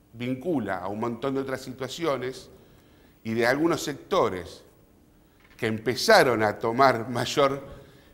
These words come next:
peso cuando dos semanas atrás vimos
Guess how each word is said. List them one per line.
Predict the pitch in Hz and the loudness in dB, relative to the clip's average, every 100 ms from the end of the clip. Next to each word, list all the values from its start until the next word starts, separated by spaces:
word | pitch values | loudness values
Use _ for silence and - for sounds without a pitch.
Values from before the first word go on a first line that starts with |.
| - - | -6 0
peso | 170 - - 95 82 - - | 0 0 -4 -6 -6 -12 4
cuando | 127 120 101 95 90 - - - _ | 6 6 2 -4 -6 -12 -20 -20 _
dos | 95 131 | -4 -4
semanas | 139 139 139 127 | -2 0 0 -2
atrás | 131 147 101 101 | -4 -4 -4 -6
vimos | 120 113 120 113 - | -10 -8 -10 -10 -20